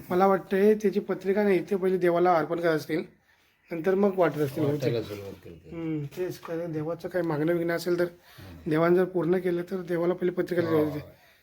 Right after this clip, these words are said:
Speaker 1: दिली जाते. अशी गावात प्रथा असते प्रत्येकाच्या.
Speaker 2: हो.
Speaker 1: तसेच इकडे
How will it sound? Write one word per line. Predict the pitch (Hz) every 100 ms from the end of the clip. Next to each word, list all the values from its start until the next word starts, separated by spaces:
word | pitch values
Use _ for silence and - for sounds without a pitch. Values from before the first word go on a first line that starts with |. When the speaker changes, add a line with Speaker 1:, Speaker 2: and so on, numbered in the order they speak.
| _ _
Speaker 1:
दिली | 165 175
जाते. | 170 156
अशी | 143 185
गावात | 160 165
प्रथा | 175 175 175 190
असते | 170 - 175 180 - _ _ -
प्रत्येकाच्या. | 190 175 180 170 156 180
Speaker 2:
हो. | 202 - _ - - - _ _ _ _ _ -
Speaker 1:
तसेच | 165 190
इकडे | 175 160 151 -